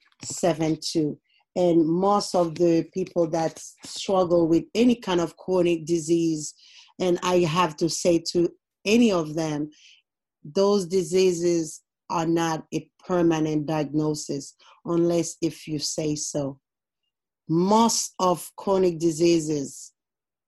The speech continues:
are not only reversible, but they are preventable by your approach, by doing some good, managing your stress,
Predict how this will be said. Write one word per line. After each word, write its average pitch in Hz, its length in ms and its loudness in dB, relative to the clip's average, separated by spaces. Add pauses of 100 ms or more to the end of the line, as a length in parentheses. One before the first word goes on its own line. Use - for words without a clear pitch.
(100)
are 165 120 0
not 175 240 4
only 165 340 4
reversible, 147 880 -2 (360)
but 175 140 0
they 165 120 2
are 156 120 2
preventable 147 800 -4
by 156 140 0
your 156 260 0
approach, 180 520 -2
by 151 160 -6
doing 156 360 0
some 147 360 -6
good, 160 340 2 (380)
managing 170 460 2
your 156 140 2
stress, 160 720 -4